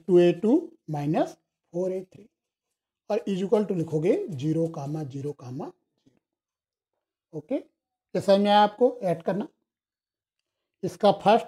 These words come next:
इसका फर्स्ट, इसका फर्स्ट ऐड हो गया, सेकंड, सेकंड, सेकंड ऐड हो गया और थर्ड,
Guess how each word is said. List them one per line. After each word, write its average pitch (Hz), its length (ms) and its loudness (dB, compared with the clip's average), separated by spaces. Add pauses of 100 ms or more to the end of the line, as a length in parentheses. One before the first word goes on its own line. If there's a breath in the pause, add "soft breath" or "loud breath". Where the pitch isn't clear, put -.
(100)
इसका 185 280 0
फर्स्ट, 196 360 -2
इसका 208 240 -6
फर्स्ट 202 340 -8
ऐड 202 160 -4
हो 214 100 -4
गया, 240 140 -8 (600)
सेकंड, 190 460 0
सेकंड, 190 380 -2
सेकंड 208 360 -6
ऐड 196 160 -4
हो 202 80 -4
गया 220 220 -4 (380)
और 196 220 -8
थर्ड, 180 280 0